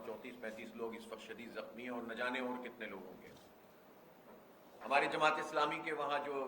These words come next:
ذمہ داران ہیں، حاجی کریم صاحب ہیں اور بہت سارے لوگ جو امن و امان کے قیام میں مسلسل کوششیں کر رہے ہیں، ان سے جب رابطہ ہوا ہے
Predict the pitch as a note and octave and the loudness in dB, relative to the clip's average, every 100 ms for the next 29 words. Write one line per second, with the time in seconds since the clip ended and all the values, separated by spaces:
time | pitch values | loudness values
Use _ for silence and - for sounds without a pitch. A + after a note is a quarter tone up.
0 | A#2 B2+ B2 A#2+ C3+ C#3 A#2+ A2+ A#2 - | -2 -2 4 6 8 4 2 -2 -6 -14
1 | - G#2+ A2+ A2+ A#2+ B2+ - A#2 A2+ A2 | -6 -6 -2 -4 -4 -4 6 6 6 2
2 | G#2+ G#2 G2 - - A2+ - G#2 G2+ F#2+ | 0 -2 -4 -6 -8 -6 0 2 0 -2
3 | - - - - - - - - A2 B2 | -8 -14 -18 -20 -20 -20 -20 -8 2 2
4 | B2 A#2+ - - - - - - - - | 2 -2 -8 -14 -16 -20 -20 -20 -20 -20
5 | - - G2 C#3 D#3 C#3+ C#3 C#3 C3+ C#3+ | -20 -20 -4 8 8 8 4 6 10 10
6 | D3+ D#3 - C#3 C3+ C#3 C#3+ C3 - D#3 | 10 6 6 8 8 8 2 -2 0 0
7 | - E3+ E3 B2 - - - - - - | 4 6 6 2 -6 -12 -16 -20 -20 -20
8 | - - - - - - - D3 C#3 D#3+ | -20 -20 -18 -18 -18 -18 -6 -2 0 0
9 | E3+ D#3+ D3+ A#2+ B2 A#2+ A2+ - - - | 0 4 4 4 4 4 2 -2 -12 -16
10 | - - - - - C3+ C#3 D3+ C#3+ C3+ | -20 -20 -20 -18 -10 -8 0 2 6 8
11 | C3+ - D#3 C3+ D3 D3 | 8 8 4 6 6 6